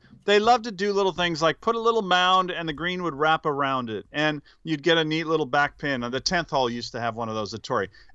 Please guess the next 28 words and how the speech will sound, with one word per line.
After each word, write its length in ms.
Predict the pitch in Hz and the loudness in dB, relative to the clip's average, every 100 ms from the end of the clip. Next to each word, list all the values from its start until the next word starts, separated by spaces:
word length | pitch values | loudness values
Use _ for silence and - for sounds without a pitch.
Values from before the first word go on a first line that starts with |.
| - | 2
Every 560 | 185 190 214 208 208 - _ _ - | 4 4 0 -2 -6 -12 _ _ -20
frickin' 560 | - 180 175 175 160 | -4 -2 -2 -4 -6
green 320 | 139 147 143 | -4 -2 -2
there 240 | 135 131 127 | -2 -2 -2
is 160 | 123 | -6
bunker 400 | 107 143 170 185 | 0 2 2 0
left, 340 | 165 151 143 - | 0 2 2 0
bunker 320 | 147 165 180 | -2 -2 -4
right. 340 | 143 135 135 | 0 0 0
They 100 | 135 | -4
have 160 | 143 139 | -2 -2
these 180 | 131 110 | -4 -6
goofy 460 | 107 170 185 208 | -2 -2 -2 -6
rims 640 | 147 117 131 160 185 147 135 | -6 -2 2 2 0 -4 -2
around 380 | 127 127 120 117 | 0 2 2 0
them, 180 | 131 | -6
just 180 | 131 127 | -6 -4
shoddy 580 | - - 233 214 160 123 | -4 0 0 2 0 -2
construction 680 | - 110 - 135 123 120 113 | -8 -12 -6 -2 -2 -2 -10
work. 260 | 107 95 135 | -8 -8 -8
I 80 | 165 | -8
mean, 180 | 175 | -8
just 240 | 160 220 - | -6 -4 -2
shoddy. 580 | - - 247 226 151 117 | -2 2 4 4 4 -2
They 100 | 131 | -8
should 140 | - | -10
be 100 | 165 | -14
sued. 500 | - - 214 175 101 | -12 -4 0 0 -2